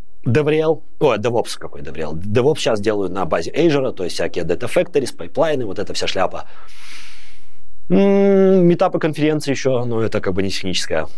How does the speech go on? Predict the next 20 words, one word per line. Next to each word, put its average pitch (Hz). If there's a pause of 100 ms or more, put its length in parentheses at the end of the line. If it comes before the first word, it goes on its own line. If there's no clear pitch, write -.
(160)
То 87
есть 76
организую 90
метапы, 92
организую 85
конференции, 98
выступаю 160
на 156
метапах, 143
конференциях 107
на 120
нетехнические 113
темы, 82
потому -
что -
технические 78
темы, 76
они 71
от 69
лукавого. 73